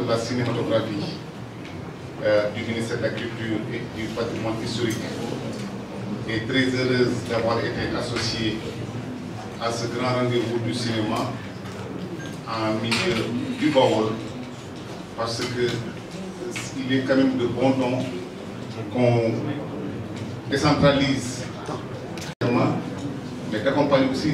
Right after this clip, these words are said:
logistiquement, euh, euh, tous ces jeunes pour que le cinéma aille de l'avant.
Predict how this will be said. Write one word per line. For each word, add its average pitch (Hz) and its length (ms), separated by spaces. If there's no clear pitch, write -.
logistiquement, 143 640
euh, - 40
euh, 113 180
tous 165 80
ces - 160
jeunes - 240
pour 151 160
que 139 60
le 131 120
cinéma 123 480
aille 131 200
de 120 60
l'avant. 107 300